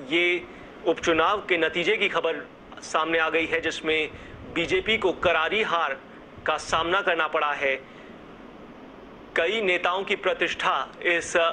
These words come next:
उपचुनाव से जुड़ी हुई थी और इसके नतीजे का इंतजार किया जा रहा था और ये नतीजा सामने आ गया है, जिसमें कांग्रेस के प्रत्याशी ने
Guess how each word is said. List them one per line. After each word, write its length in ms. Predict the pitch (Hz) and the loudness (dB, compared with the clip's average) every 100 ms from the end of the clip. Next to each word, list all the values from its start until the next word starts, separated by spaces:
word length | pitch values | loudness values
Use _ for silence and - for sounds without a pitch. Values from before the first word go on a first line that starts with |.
| - - | 0 0
उपचुनाव 520 | 175 - 180 170 214 | 0 2 4 6 4
से 140 | - | 0
जुड़ी 200 | 160 160 | 2 4
हुई 220 | 156 156 | 4 4
थी 340 | 151 147 147 139 - - - - | 2 2 2 0 -6 -12 -4 2
और 140 | 156 | 2
इसके 200 | 160 190 | 4 4
नतीजे 420 | 170 165 196 208 | 2 2 2 2
का 120 | 226 | 2
इंतजार 380 | 175 - 151 160 | 0 0 0 0
किया 220 | - 175 | 2 2
जा 160 | 151 151 | 4 4
रहा 220 | 147 143 | 4 2
था 260 | 143 151 147 127 - - - | 2 2 2 -2 -14 -12 0
और 160 | 156 135 | 2 2
ये 180 | 147 196 | 2 2
नतीजा 340 | 180 175 165 | 4 4 2
सामने 300 | 151 156 156 | 2 0 2
आ 100 | 151 | 0
गया 180 | 151 147 | 2 0
है, 160 | 143 | 0
जिसमें 380 | 143 143 160 147 139 - - 190 | -2 -2 0 0 -2 -12 -2 2
कांग्रेस 360 | 180 196 214 | 4 4 2
के 100 | 214 | 2
प्रत्याशी 540 | 208 185 185 170 - 190 | 2 2 2 2 2 2
ने 260 | 185 202 | 4 2